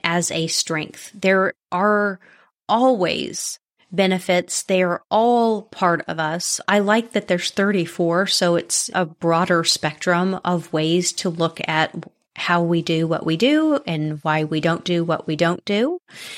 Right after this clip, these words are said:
The fact that the chance of me meeting someone who has a similar profile as I do in the same order, expressed the same way,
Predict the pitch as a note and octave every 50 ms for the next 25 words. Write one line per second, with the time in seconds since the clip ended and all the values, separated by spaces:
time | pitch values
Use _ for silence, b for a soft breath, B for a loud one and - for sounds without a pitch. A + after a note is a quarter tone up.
0 | B B B B - C#4 C4+ - A#3+ B3 B3 - - A#3+ B3 A#3+ A#3+ - _ _
1 | _ _ _ _ _ _ _ A3 G#3+ - A#3 A3+ A#3 - - B3 B3+ C#4+ D4+ D4+
2 | - A#3 G3+ - G3+ G3 G3+ A3 A#3+ C4 C4+ C4 B3 B3+ C4 A#3+ A3 G#3+ - -
3 | G3 F#3+ G3 G#3 G#3+ A3 A3 G#3 G3 G3 F#3+ E3+ F3+ F#3 F#3 F#3 - F3+ - -
4 | - F3+ F3+ F#3 F#3+ F#3+ G3 F#3 F3+ - - F3+ E3+ E3+ E3+ - F3+ E3+ F3 F3+
5 | F3+ F#3 F#3 F3+ F3+ B B B B B B - F3+ F3+ F3 F#3 D#3 D#3+ F3+ F#3
6 | G#3+ A3+ A#3 A3+ - - A3+ A#3 B3 A#3 G#3+ - - G#3 G3 G3 F3+ - - E3
7 | F3 F3+ G3+ G#3 G3+ - F3+ F3 - - - - F3 F3 - - A#3 A3 - -
8 | B3 B3 A#3+ A#3+ C4+ C#4+ D4+ E4 D#4+